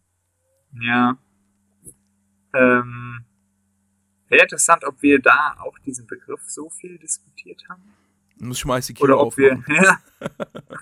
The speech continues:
Speaker 1: wenn du noch deinen Zugang hast.
Speaker 2: <laughs> Ich kann meine Nummer noch.
Speaker 1: <laughs> Oder ob wir da andere Begrifflichkeiten hatten. Also ich erinnere mich an die Diskussion auch.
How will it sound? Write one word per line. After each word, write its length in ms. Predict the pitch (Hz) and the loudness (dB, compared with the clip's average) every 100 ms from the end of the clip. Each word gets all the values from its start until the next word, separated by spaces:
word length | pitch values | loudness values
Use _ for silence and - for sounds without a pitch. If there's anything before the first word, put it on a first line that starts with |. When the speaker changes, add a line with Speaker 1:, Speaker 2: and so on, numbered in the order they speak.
| - - 135 | -14 -6 -4
Speaker 1:
wenn 180 | 160 | -2
du 80 | 143 | -2
noch 180 | 143 135 | -2 0
deinen 240 | 135 127 - | 2 2 2
Zugang 320 | 139 180 135 | 2 4 4
hast. 280 | 135 - - 320 | 0 -2 -4 -10
Speaker 2:
<laughs> 800 | - - 147 156 - 262 226 147 | -12 -10 -10 -10 -16 -16 -14 -16
Ich 160 | 127 | -14
kann 180 | - 170 | -8 -4
meine 220 | 170 151 | -4 -4
Nummer 280 | 151 170 143 | -6 -6 -6
noch. 140 | 123 180 | -2 -2
Speaker 1:
<laughs> 960 | 175 220 214 - 170 - - - _ | 2 2 2 0 -6 -8 -14 -20 _
Oder 160 | - 135 | 2 2
ob 140 | 139 | 4
wir 80 | 139 | 4
da 80 | 120 | 4
andere 340 | 123 160 151 | 4 0 0
Begrifflichkeiten 800 | 143 127 165 - 147 - 143 139 | 0 0 -2 -4 -12 -4 -4 0
hatten. 280 | 139 135 139 | 0 0 -2
Also 180 | 123 135 | -4 -2
ich 60 | 135 | 0
erinnere 280 | 165 190 | 2 2
mich 200 | 147 143 | -2 -8
an 100 | 135 | -10
die 100 | 123 | -10
Diskussion 540 | 123 139 - - 135 123 | -6 -8 -6 -8 -6 -4
auch. 420 | 117 151 262 | -4 -2 -4